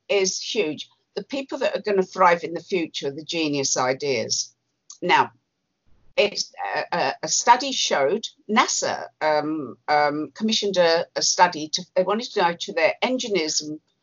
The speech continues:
rocket scientists were creative geniuses. And the scientists came in and perfectly identified them, really clever stuff. And they found that was a very, very simple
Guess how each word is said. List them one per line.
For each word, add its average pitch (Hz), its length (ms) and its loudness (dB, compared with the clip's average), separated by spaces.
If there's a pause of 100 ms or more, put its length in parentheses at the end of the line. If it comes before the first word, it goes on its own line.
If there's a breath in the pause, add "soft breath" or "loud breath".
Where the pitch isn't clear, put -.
(160)
rocket - 340 2
scientists 135 640 -2
were 139 300 4
creative 135 420 -6
geniuses. 135 800 -2 (240 soft breath)
And 139 80 -6
the 156 60 -4
scientists 254 520 2
came 156 320 -4
in 131 220 -2 (100)
and 185 220 0 (500)
perfectly 277 520 0
identified 175 800 0
them, - 200 -14 (160)
really 214 380 2
clever - 300 -4
stuff. - 340 0 (540 soft breath)
And 214 100 4
they 254 100 2
found 330 340 6 (200)
that 240 220 4
was 202 160 0
a 208 60 0
very, 214 460 2
very 190 300 2
simple 180 840 -2